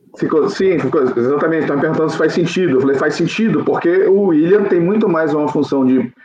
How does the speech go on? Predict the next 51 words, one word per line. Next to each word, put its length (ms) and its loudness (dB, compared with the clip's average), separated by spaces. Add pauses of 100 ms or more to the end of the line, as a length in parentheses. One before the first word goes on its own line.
(200)
criador 600 4
de 100 -2
jogadas 580 0 (280)
do 100 -2
que 80 -2
o 60 0
Martinelli. 540 -2 (280)
A 40 0
gente 120 -4
não 80 0
ia 160 0
ter 180 2
quem 160 0
jogasse 460 0
ali 200 2
a 60 0
dez, 500 0 (400)
né? 220 -2
Não 80 4
ia 160 2
ter, 200 2
a 40 2
gente 120 0
não 140 2
ter, 140 2
não 160 0
teria 240 2
um 80 0
armador. 480 0 (240)
Então, 180 -2
era, 240 0 (140)
por 140 0
mais 200 0
que 100 -2
o, 100 2
o 200 2
Willian 260 2
não 140 0
esteja 320 0
criando, 560 0 (200)
ele 240 0
tem 160 0
muito 280 2
mais 240 0
essa 220 -2
característica 640 0
do 100 0
que 80 0
o 40 2
Martinelli. 540 -2 (840)
Então, 340 0